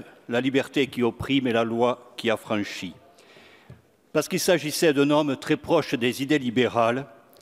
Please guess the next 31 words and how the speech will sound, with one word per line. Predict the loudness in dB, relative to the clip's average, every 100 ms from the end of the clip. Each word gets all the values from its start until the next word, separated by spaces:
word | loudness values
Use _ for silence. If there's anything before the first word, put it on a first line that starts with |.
| -20 _ _ _ -20 -20 _ -2
d'aucuns | 2 2 4 2
pourraient | 2 0 2
même | 2 4
le | 2
qualifier | 2 -2 -4 0 0
de | 0
progressiste. | -2 -2 -2 -4 -4 -8 -8 -12 -14 -16 _ -20 -18 -2
Mais | 2
il | 4
avait | 2
pourtant | 0 0 2 2
bien | 2 2
compris | 0 0 0 -2
qu'il | -2
fallait | 0 0 0
protéger | -2 -2 0 0 0
les | -2 -2
acquis | -4 -4 -6
sociaux | -4 -4 -2 0 0 -2 -6
à | -4
l'époque | -2 0 0 0 0 -6
de | -4 -2
la | -2
Révolution | -2 -6 -4 -2 -2
française. | -2 -6 -6 -10 -10 -12 -20 -20 -20 -20 -20 -2
Or, | 0 2
aujourd'hui, | 2 2 0 0 0 0 -6 -20 -20 -20 -20 _
le | -4
camp | -2 2 2
des | 2
libéraux | 0 0 0 2 0